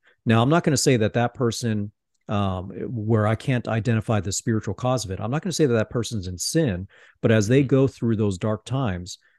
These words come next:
Speaker 1: they can still trust in God.
Speaker 2: Yeah.
Speaker 1: They can still run to God. They can still go to God in prayer. They can still remind themselves that, that, that God is good and that God has a purpose in this no matter what. Um, and that's going to be the hope. And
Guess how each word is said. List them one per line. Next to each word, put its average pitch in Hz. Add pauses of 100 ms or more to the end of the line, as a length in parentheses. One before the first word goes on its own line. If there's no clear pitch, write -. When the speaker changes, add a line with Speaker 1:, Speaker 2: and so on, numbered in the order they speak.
(140)
Speaker 1:
they 120
can 107
still 131
trust -
in 92
God. 90 (360)
Speaker 2:
Yeah. 107
Speaker 1:
They 110
can 120
still 143
run 110
to 107
God. 82
They 110
can 117
still 147
go 117
to 110
God 101
in 90
prayer. 95
They 98
can 113
still 165
remind 113
themselves 92
that, 95 (260)
that, 101
that 95
God 110
is 92
good 104
and 98
that 95
God 107
has 95
a 90
purpose -
in 98
this 92
no 110
matter 95
what. 92 (400)
Um, 104
and 113
that's 143
going 165
to 117
be 104
the 101
hope. 113
And 123